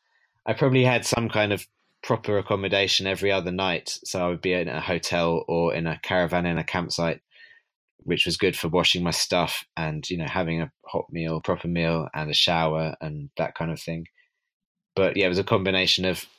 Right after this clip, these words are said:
hotels, bivvying, campsite accommodation.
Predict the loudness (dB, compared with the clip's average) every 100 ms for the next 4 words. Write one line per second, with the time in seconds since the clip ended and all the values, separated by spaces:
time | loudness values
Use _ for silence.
0 | _ _ _ _ -4 -2 0 2 4 4
1 | 2 0 0 2 2 2 0 -4 -10 _
2 | _ _ _ _ -4 -2 0 2 2 0
3 | -4 -2 0 2 2 2 -2 -4